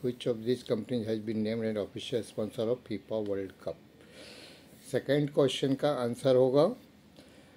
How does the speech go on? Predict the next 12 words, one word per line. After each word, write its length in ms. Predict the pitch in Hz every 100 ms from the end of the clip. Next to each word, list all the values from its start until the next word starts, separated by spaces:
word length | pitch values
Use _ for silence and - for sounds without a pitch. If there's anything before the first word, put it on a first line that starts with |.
| - - - - -
रोसामुंड 760 | 98 117 123 143 139 135 143 151 -
पाइक, 240 | 113 82 - - -
ऑप्शन 340 | 120 - - 123
सी 220 | - 135
को 160 | - 139
लगाइए। 420 | 135 131 139 160 220 - - - - - - - - - - - - - - - - -
The 160 | 98 98
Wheel 260 | 117 120
of 80 | 120 -
Time 220 | 117 110 110
का 100 | 110 -
स्टार्स 400 | - 110 110